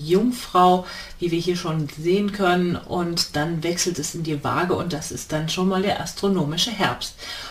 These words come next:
Und für diese besondere Zeit habe ich euch auch etwas Besonderes mitgebracht. Ich habe ein Geschenk organisiert. Bleibt dabei, ich erzähle am Ende dieser Episode, was genau es damit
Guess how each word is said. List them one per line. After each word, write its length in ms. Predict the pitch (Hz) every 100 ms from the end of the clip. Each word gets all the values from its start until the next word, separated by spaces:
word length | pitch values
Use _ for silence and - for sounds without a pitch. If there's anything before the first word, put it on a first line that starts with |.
| -
Und 360 | - 285 214 185
für 340 | - 254 262
diese 280 | 196 196 185
besondere 640 | 165 156 175 226 202 165 -
Zeit 340 | 185 202 247 - -
habe 200 | - 185
ich 220 | 214 -
euch 320 | - 185 - -
auch 140 | 175
etwas 340 | - 180 180
Besonderes 720 | - 330 156 202 214 185 180
mitgebracht. 800 | 185 196 214 240 220 196 214 -
Ich 180 | 180 -
habe 360 | 180 180 170 -
ein 200 | 175 170
Geschenk 640 | 170 - - 196 226 -
organisiert. 760 | 190 185 175 170 160 190 240 240 - - - -
Bleibt 400 | 170 165 247 262
dabei, 440 | 220 185 180 208 233
ich 280 | 196 - -
erzähle 460 | 185 - 208 226
am 160 | 185 180
Ende 260 | - 208 214
dieser 320 | 202 190 185
Episode, 640 | 175 185 170 180 214 202 196 - - -
was 260 | 180 180
genau 320 | 202 190 175
es 140 | - -
damit 300 | 170 175